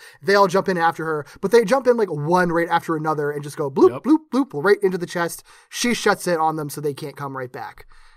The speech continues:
Speaker 1: <laughs>
Speaker 2: Yep. Yep. I like that. <laughs>
Speaker 1: Yeah.
Speaker 2: This,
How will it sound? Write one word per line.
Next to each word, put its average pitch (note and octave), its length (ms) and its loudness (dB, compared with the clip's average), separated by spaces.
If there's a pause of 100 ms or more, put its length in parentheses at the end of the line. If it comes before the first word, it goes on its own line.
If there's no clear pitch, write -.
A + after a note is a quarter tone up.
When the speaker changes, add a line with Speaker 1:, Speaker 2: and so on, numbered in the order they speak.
(240)
Speaker 1:
<laughs> - 480 -16
Speaker 2:
Yep. E3 300 -6 (500)
Yep. B2 220 -8 (200)
I A#2 100 -12
like G2+ 240 -14
that. F#2+ 240 -20 (280)
<laughs> C4+ 600 -8
Speaker 1:
Yeah. C3 300 -8 (380)
Speaker 2:
This, - 540 -6